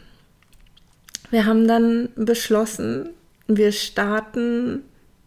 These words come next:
das Wochenende insofern ein bisschen, in Anführungsstrichen, unbewusster,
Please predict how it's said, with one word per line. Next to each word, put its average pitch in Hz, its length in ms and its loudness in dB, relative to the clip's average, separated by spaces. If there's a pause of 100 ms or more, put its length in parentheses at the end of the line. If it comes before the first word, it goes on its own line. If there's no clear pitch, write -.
(160)
das 202 300 -4
Wochenende 208 1120 0 (300)
insofern 208 800 2
ein 180 200 -4
bisschen, 202 520 -6 (300)
in - 60 -18
Anführungsstrichen, 180 1120 -4
unbewusster, 208 1000 2